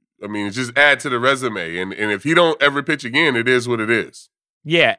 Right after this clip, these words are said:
Speaker 2: I, I mean, that is something about it. Like, he's, he's got three Cy Youngs. He's got five E R A titles. He's been an
Speaker 1: Bro,
Speaker 2: M V P.
Speaker 1: it's,
Speaker 2: He's
Speaker 1: there's nothing else that he can be
Speaker 2: Yeah,
Speaker 1: looking
Speaker 2: he's
Speaker 1: for
Speaker 2: got his
Speaker 1: other
Speaker 2: World
Speaker 1: than
Speaker 2: Series.
Speaker 1: a perfect game.
Speaker 2: Yeah, yeah. I think that's where I would have been at too. See, unless,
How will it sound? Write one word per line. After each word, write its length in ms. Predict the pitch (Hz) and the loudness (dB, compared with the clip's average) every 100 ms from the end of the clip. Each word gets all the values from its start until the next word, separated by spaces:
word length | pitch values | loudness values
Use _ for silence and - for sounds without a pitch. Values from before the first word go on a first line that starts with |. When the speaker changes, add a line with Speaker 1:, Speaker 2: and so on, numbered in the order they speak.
| - | 0
Speaker 2:
I, 220 | 170 175 | 2 2
I 40 | |
mean, 180 | 180 180 | 0 0
that 180 | 196 190 | 0 2
is 160 | 180 | -2
something 340 | - 165 131 127 | 0 -2 0 -2
about 300 | 110 110 101 | 2 2 2
it. 40 | |
Like, 280 | 117 95 _ | 0 -2 _
he's, 280 | 120 151 127 _ _ _ _ | -6 -6 -6 _ _ _ _
he's 120 | 123 | 0
got 220 | 175 175 | 0 0
three 200 | 143 151 | -2 -6
Cy 240 | 127 139 117 | -2 -2 -2
Youngs. 320 | 107 90 - | -4 -8 -12
He's 120 | 120 | -2
got 200 | 160 160 | 2 2
five 280 | - 147 143 | 2 0 2
E 100 | 139 | 2
R 180 | 131 120 | 2 2
A 120 | 110 | 0
titles. 440 | 104 113 95 87 - | 0 -2 -2 -4 -8
He's 140 | 139 | -2
been 140 | 180 | 0
an 80 | 180 | 4
Speaker 1:
Bro, 140 | 170 117 | 4 4
Speaker 2:
M 40 | |
V 100 | 156 | 0
P. 520 | 135 - 170 139 85 - _ _ _ | -8 -4 0 0 -2 -16 _ _ _
Speaker 1:
it's, 120 | 117 165 | 0 0
Speaker 2:
He's 100 | 131 | 4
Speaker 1:
there's 240 | 143 123 | 4 4
nothing 440 | 139 160 160 156 | 4 4 4 2
else 200 | 151 139 | 4 2
that 140 | 127 120 | 0 0
he 140 | 131 | 0
can 400 | 120 117 110 101 90 | 0 -2 -2 -6 -8
be 360 | 98 117 110 101 | -2 0 0 0
Speaker 2:
Yeah, 240 | 170 135 | 2 4
Speaker 1:
looking 220 | 123 120 | 4 2
Speaker 2:
he's 100 | 170 | 0
Speaker 1:
for 40 | 147 | 4
Speaker 2:
got 100 | 185 | 4
his 60 | 180 | 8
Speaker 1:
other 180 | 196 247 | 8 8
Speaker 2:
World 180 | 254 214 | 6 6
Speaker 1:
than 160 | 214 | 6
Speaker 2:
Series. 200 | 202 151 107 | 6 4 4
Speaker 1:
a 40 | |
perfect 320 | 202 190 175 | 2 4 0
game. 400 | 165 160 117 73 _ _ _ _ _ | 4 4 2 -2 _ _ _ _ _
Speaker 2:
Yeah, 340 | 135 131 101 80 _ _ | 2 2 2 -4 _ _
yeah. 300 | 117 117 92 - _ _ _ | 0 2 0 -8 _ _ _
I 100 | 180 | 0
think 300 | - 262 208 | 0 -10 -2
that's 320 | 185 160 156 | 0 0 -2
where 120 | 160 143 | -2 2
I 140 | 135 | 2
would 100 | 135 | 0
have 40 | 131 | 0
been 100 | 135 | 0
at 180 | 123 113 | 0 0
too. 220 | - 143 | -4 -4
See, 280 | - 165 151 | -4 -6 -4
unless, 440 | 180 190 247 269 | -6 0 0 -2